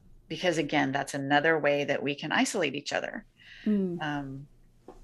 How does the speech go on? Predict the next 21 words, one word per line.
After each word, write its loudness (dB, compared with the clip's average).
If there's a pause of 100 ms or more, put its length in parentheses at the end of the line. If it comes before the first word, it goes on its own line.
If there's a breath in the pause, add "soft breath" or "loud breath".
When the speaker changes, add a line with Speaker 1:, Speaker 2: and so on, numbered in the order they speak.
(420)
Speaker 1:
so 6
it's -2
not 2
that 0
I 4
tried 2
to -2
be -4
dishonest -2
on -4
social -4
media. -4
I -2
always -2 (220)
tried 0
to -8
keep -12
honest. -4
It's -4
just -6
that, -2